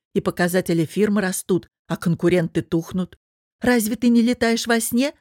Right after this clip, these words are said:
хоть тебе уже за тридцать? В конце концов,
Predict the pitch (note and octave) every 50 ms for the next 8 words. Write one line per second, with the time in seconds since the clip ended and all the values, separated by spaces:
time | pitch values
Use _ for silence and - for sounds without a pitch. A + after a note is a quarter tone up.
0 | _ _ _ - - - E3+ - - - F#3 D3+ G3+ F3 F3 E3+ E3 F#3 F3 F#3
1 | F#3+ G3 - A3+ G3+ E3+ - - - E3 D#3 - - _ _ _ _ _ _ _
2 | _ _ - - F3+ F3+ - G3+ - G3+ G3 F#3 - G3+ F3 D#3 -